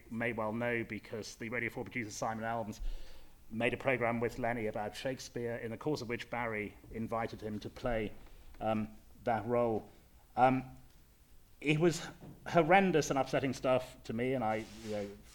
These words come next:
fairly hardened journalist, I think I didn't regard myself as particularly sensitive.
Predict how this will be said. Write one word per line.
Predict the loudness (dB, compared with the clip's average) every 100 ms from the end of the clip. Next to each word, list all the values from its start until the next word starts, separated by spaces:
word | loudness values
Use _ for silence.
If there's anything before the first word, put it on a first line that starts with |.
| -20 -6
fairly | 0 0 2
hardened | 0 0 0
journalist, | 0 0 0 -2
I | -2
think | -2
I | 0
didn't | -2 -2
regard | -2 0
myself | 0 -2 -4
as |
particularly | -6 -8 -8
sensitive. | -4 -4 -2 -4